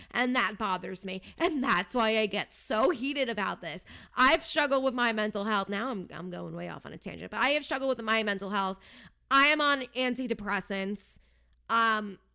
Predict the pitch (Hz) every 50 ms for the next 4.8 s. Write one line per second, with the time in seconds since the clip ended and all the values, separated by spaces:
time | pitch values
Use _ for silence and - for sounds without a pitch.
0 | _ - - - 302 269 269 285 277 269 277 277 269 294 311 294 285 277 269 -
1 | - 247 226 254 254 240 247 - - 269 254 262 262 285 302 302 262 240 - -
2 | - 277 269 - - 269 247 233 214 - 196 202 202 180 165 175 185 202 233 277
3 | 302 330 330 302 320 320 339 330 359 339 349 359 320 330 320 311 330 330 - 330
4 | 330 339 - 359 349 359 349 349 330 349 339 349 370 392 403